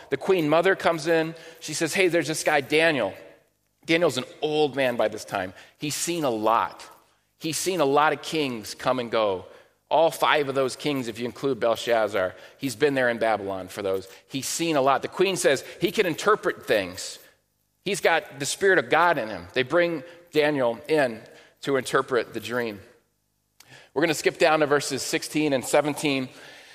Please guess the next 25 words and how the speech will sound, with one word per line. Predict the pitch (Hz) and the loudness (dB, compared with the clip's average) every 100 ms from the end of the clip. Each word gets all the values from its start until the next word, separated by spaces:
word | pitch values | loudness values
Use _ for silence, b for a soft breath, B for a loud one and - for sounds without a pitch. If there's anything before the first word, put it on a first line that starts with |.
| B B - | B B 0
And, | 160 151 147 B B B B B _ - | 2 4 0 B B B B B _ 2
uh, | |
not | 151 151 | 4 2
the | 131 | 0
dream, | 127 131 | 0 2
I'm | 123 | 0
sorry, | 113 123 110 | 2 2 2
I'm | 107 | 0
getting | 117 107 | -2 0
my | 107 | 0
Daniel | 113 110 | 0 -4
stories | 104 107 107 | -2 -4 -4
mixed | 107 - | -6 -4
up. | 101 | -2
The | 117 | -2
wall, | 117 127 101 - | 2 2 0 -6
the | 113 | -2
writing | 120 113 | 0 0
on | 110 | -2
the | 104 | -2
wall, | 107 | -2
to | 101 127 | -2 -6
interpret | 117 170 151 | -2 -2 -2
the | 127 | -2
writing. | 117 123 - | 0 0 -4